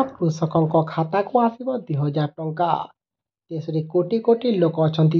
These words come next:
ଯେଉଁମାନେ ସରକାରଙ୍କ ଦ୍ୱାରା ପରିଚାଳିତ ବିଭିନ୍ନ ଲାଭଦାୟକ ତଥା କଲ୍ୟାଣକାରୀ ଯୋଜନା ମାଧ୍ୟମରେ ଉପକୃତ ହେଉଛନ୍ତି। ସରକାର ମଧ୍ୟ ଏହି ଯୋଜନାଗୁଡ଼ିକରେ ବହୁ ଅର୍ଥ ଖର୍ଚ୍ଚ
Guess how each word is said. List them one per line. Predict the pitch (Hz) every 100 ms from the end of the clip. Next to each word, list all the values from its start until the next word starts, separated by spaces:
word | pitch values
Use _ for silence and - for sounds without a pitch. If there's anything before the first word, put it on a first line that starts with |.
| 151
ଯେଉଁମାନେ | 208 233 233 247 233
ସରକାରଙ୍କ | - 165 165 160 165
ଦ୍ୱାରା | - 165 156
ପରିଚାଳିତ | 165 165 160 175 190 208 240
ବିଭିନ୍ନ | 180 156 160 156
ଲାଭଦାୟକ | 160 160 156 156 160 160 156 -
ତଥା | 156 156 156
କଲ୍ୟାଣକାରୀ | 156 165 165 160 160 160 160
ଯୋଜନା | 156 175 202 240
ମାଧ୍ୟମରେ | 190 160 160 160 165 170 131 - _ _ _ _ 180
ଉପକୃତ | 175 214 214 226 247
ହେଉଛନ୍ତି। | 240 - 147 156 151 156 160 135 135 - _ _ _ _ 170
ସରକାର | 180 185 233
ମଧ୍ୟ | 233 247 254
ଏହି | 170 143
ଯୋଜନାଗୁଡ଼ିକରେ | 165 160 156 151 160 160 160 156 156
ବହୁ | 175 190 254
ଅର୍ଥ | 175 147 - 156
ଖର୍ଚ୍ଚ | 151 165 156